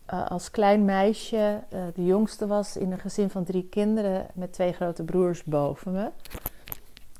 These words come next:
En mijn moeder was gigantisch blij dat er een nakomertje kwam, maar dat, dat, dat ik een meisje was. Maar zij had een ander beeld van een meisje dan dat, eh, ik was. Ik was, eh,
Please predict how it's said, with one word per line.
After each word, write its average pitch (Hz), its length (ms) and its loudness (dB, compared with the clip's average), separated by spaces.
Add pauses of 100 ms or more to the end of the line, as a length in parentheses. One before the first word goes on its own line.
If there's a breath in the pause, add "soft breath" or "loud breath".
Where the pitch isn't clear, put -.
(140)
En 156 640 -4
mijn 165 160 0
moeder 208 220 4
was 196 400 -2
gigantisch - 680 -6
blij 202 260 0
dat 190 220 -4
er 185 80 -8
een 170 300 -4
nakomertje 185 720 -6
kwam, 185 160 -8
maar 170 120 -6
dat, 165 160 -6
dat, - 300 -10 (180)
dat 165 160 -4
ik - 100 -8
een 160 100 0
meisje 165 420 -4
was. 208 440 -6 (1000 loud breath)
Maar 190 240 2
zij 196 140 2
had 196 220 4
een 190 160 0
ander 214 320 4
beeld 226 340 2
van 214 240 4
een 202 180 4
meisje 262 600 2 (180)
dan 196 240 0
dat, 185 260 -2 (320)
eh, 170 160 -6 (280)
ik 185 200 -6
was. 175 580 -2
Ik - 220 -12
was, - 420 -8
eh, 156 100 -8